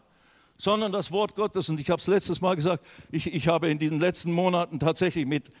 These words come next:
mich mit Gottes Wort beschäftigt, aus bestimmten Anlässen, brauche nicht die Details erklären, äh, äh, fast mehr als zu den meisten Phasen meines bisherigen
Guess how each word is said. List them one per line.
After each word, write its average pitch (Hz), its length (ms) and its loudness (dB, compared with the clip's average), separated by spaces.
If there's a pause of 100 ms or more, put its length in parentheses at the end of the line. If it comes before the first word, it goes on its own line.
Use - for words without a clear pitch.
mich 175 220 2
mit 165 160 -2
Gottes 165 340 0
Wort 202 260 4
beschäftigt, 165 520 0
aus 135 140 0
bestimmten 190 500 -2
Anlässen, 170 480 0
brauche 127 200 -4
nicht 147 160 -4
die 127 120 -8
Details 170 320 0
erklären, 156 320 0 (400)
äh, 156 360 2 (280)
äh, 147 300 -2 (420)
fast 180 280 2
mehr 190 560 4
als 170 420 0 (760)
zu 190 180 -6
den 175 180 0
meisten 180 540 0
Phasen 180 440 0
meines 185 320 0
bisherigen 175 680 0